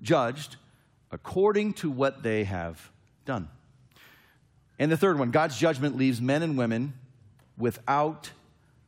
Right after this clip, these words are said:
excuse, without, uh, "I didn't know," or "You can't hold that against me." Here's what we're told in Romans chapter one. "For since the, since the creation of the world, God's invisible qualities,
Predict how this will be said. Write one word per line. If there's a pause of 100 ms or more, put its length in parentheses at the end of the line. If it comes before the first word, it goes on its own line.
(200)
excuse, (600)
without, (300)
uh, (100)
"I
didn't
know,"
or (220)
"You
can't
hold
that
against
me." (880)
Here's
what
we're
told
in
Romans
chapter
one. (260)
"For
since
the,
since
the
creation
of
the
world,
God's
invisible
qualities,